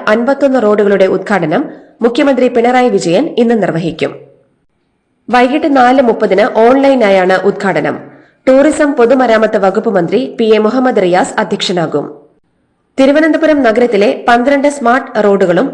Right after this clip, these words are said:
ഉദ്ഘാടനം ചെയ്യും. സംസ്ഥാന സർക്കാരിന് പണം മുടക്കാൻ സാധിക്കാത്ത സാഹചര്യത്തിൽ കേരളത്തിലെ അൻപത്തഞ്ച് മേൽപ്പാലങ്ങളുടെ നിർമ്മാണ തുക പൂർണ്ണമായും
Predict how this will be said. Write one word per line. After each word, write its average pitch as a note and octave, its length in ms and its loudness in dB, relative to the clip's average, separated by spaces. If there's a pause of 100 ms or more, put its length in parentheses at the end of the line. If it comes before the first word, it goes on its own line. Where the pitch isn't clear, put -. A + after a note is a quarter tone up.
ഉദ്ഘാടനം F#3 440 -2
ചെയ്യും. D#3+ 500 -6 (2000)
സംസ്ഥാന C#4 480 0
സർക്കാരിന് C4 680 0
പണം B3+ 240 2
മുടക്കാൻ A3+ 380 0
സാധിക്കാത്ത G3+ 580 0
സാഹചര്യത്തിൽ G3 680 -2 (440)
കേരളത്തിലെ C4 640 2
അൻപത്തഞ്ച് C4 540 0
മേൽപ്പാലങ്ങളുടെ A3 760 2
നിർമ്മാണ G#3+ 420 0 (100)
തുക F#3+ 160 0 (100)
പൂർണ്ണമായും G3+ 720 0